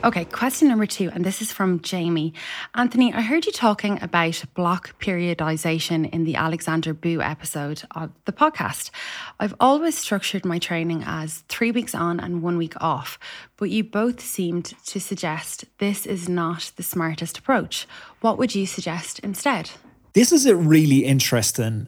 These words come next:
Speaker 2: topic because for a long time, I've had Joe Friel on the podcast a bunch of times, and I came up reading Joe Friel's training Bible as kind of my Bible. It wasn't a training Bible, it was my holy Bible.
Speaker 1: There's, I mean, there's a copy in there and, or a couple of copies of each edition. And yeah, I know
Speaker 2: I,
Speaker 1: it's
Speaker 2: I love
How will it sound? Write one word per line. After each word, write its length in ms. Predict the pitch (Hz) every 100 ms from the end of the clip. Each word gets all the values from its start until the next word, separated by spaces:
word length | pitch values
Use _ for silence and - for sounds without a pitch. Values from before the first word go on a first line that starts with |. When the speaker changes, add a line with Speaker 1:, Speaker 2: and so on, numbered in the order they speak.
| -
Speaker 2:
topic 300 | 127 123 110
because 180 | 127
for 140 | - 156
a 40 |
long 280 | 151 180 202
time, 560 | - 143 127 120 117 -
I've 100 | 127
had 120 | 160
Joe 180 | 143 147
Friel 280 | 135 139 131
on 120 | 123
the 80 | 101
podcast 380 | 127 - 113 113
a 60 |
bunch 240 | 113 117 120
of 80 |
times, 360 | - 113 110 110 -
and 540 | 120 120 120 117 113 -
I 160 | 135 139
came 320 | 139 131 123
up 120 | 113
reading 480 | 123 117 113 113 113
Joe 220 | - 120 117
Friel's 840 | - 120 113 110 110 110 - -
training 480 | - - 135 131 120
Bible 360 | 110 110 110 113
as 200 | 110 110
kind 180 | 135
of 160 | 117 117 - 127 113 131
my 220 | 139 131
Bible. 400 | 117 101 110 110
It 80 | 123
wasn't 300 | 143 - -
a 40 |
training 360 | - 147 - 135
Bible, 300 | 135 127 135
it 40 |
was 120 | 127
my 260 | 120 127 143
holy 300 | 120 113 113
Bible. 340 | 107 104 104
Speaker 1:
There's, 260 | 107 220 208
I 60 | -
mean, 160 | 220
there's 160 | 214 202
a 40 |
copy 360 | - 202 226 175
in 140 | 185
there 240 | 170 165 160
and, 340 | 160 156 160 -
or 140 | 170
a 40 | 170
couple 260 | - 208 214
of 60 |
copies 400 | 180 170 175 170
of 160 | 165 165
each 200 | 180 -
edition. 480 | 175 202 - 175 165
And 420 | 156 165 - -
yeah, 260 | - 190 160
I 140 | 165
know 180 | 175 180
Speaker 2:
I, 40 |
Speaker 1:
it's 140 | - -
Speaker 2:
I 100 | 156
love 180 | 180